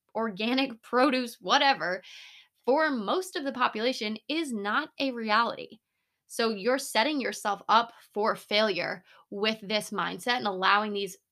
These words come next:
patterns and these ways of thinking and behaving to continue, because again, it's only a matter of time before you ebb and flow between the two,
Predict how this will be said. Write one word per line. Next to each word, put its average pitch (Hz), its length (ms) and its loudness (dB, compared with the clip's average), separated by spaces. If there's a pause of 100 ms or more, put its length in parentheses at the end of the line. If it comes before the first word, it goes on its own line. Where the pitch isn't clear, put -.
(140)
patterns 214 480 2
and 202 80 -6
these 185 220 -8
ways 190 320 -4
of 185 140 -8
thinking 208 420 -4
and 208 100 -4
behaving 202 560 -4
to 196 200 -8
continue, 208 640 -6 (320)
because 233 240 4
again, 202 200 4
it's 185 120 -6
only 226 220 2
a - 20 0
matter 202 240 4
of 190 80 -2
time 190 340 0
before 190 220 -2
you 190 160 -2
ebb 208 220 6
and 208 120 -6
flow 185 240 -2
between 190 360 -6
the 175 80 -8
two, 277 320 -2